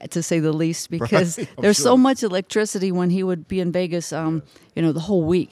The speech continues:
Speaker 1: everybody's just amped up all week, just wait, just waiting on the fight. So, and he brings in everybody,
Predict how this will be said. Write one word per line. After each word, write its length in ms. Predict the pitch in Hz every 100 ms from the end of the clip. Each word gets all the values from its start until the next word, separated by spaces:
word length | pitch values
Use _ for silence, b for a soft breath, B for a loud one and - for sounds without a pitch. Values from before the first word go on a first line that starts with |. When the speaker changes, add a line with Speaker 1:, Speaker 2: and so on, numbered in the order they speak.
| -
Speaker 1:
everybody's 480 | 170 175 170 165 160
just 240 | 160 -
amped 260 | 170 165 -
up 200 | 165 -
all 200 | - 165 170
week, 180 | 170 - -
just 280 | 175 -
wait, 160 | 156 -
just 180 | 165 -
waiting 360 | 151 165 160 120
on 80 |
the 80 | 131
fight. 340 | - 147 147 -
So, 260 | 160 156 B B B B -
and 140 | 190
he 60 | 196
brings 260 | 180 165
in 80 | 165
everybody, 540 | 165 165 143 120 120